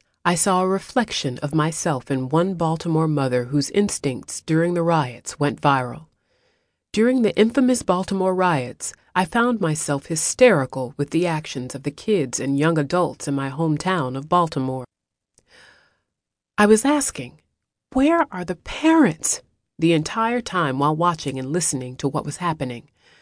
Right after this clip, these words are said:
One mother rose up and defied the law and stood, with cameras rolling, and enacted corporal punishment on her only son. I applaud her and her actions.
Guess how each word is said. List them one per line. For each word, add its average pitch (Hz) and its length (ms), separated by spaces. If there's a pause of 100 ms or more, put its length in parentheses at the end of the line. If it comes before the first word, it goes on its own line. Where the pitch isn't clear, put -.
(200)
One 240 220
mother 165 260
rose 226 500
up - 240
and 143 120
defied 196 640
the 135 140
law 151 460
and 143 160
stood, 147 500 (220)
with 151 140
cameras 226 460
rolling, 131 520
and 151 120
enacted 165 600
corporal 247 420
punishment 233 540
on 143 140
her 139 200
only 170 260
son. 165 460 (480)
I 185 140
applaud 220 640
her 131 400
and 156 180
her 185 180
actions. 135 600